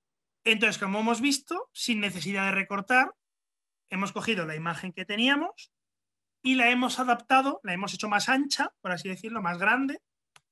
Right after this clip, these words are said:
para adaptarla al espacio de trabajo que teníamos, ¿vale? Otra manera de manipular las imágenes. El Control más T tiene muchas más opciones, la, la opción Control más T, pero que veremos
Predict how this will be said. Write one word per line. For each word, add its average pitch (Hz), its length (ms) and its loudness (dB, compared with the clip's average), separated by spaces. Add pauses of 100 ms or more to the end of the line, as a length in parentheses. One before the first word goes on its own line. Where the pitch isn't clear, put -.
(160)
para 240 220 6
adaptarla 247 640 2 (840)
al 240 140 4
espacio 185 380 -2
de 180 80 -2
trabajo 175 380 -4
que 160 120 -10
teníamos, - 520 -20 (680)
¿vale? 175 360 2 (680)
Otra 185 220 0
manera 220 600 4 (720)
de 202 320 0
manipular 185 540 -2
las 196 200 -2
imágenes. 156 460 -12
El 185 140 -6
Control 233 400 2
más 233 240 0
T 285 260 0 (460)
tiene 214 180 0
muchas 220 340 0
más 214 180 0
opciones, 262 640 0
la, 147 500 -2
la 160 100 -4
opción 196 280 -6
Control 196 280 -4
más 196 180 0
T, 247 100 0
pero 233 200 -2
que 196 80 -6
veremos 202 400 -2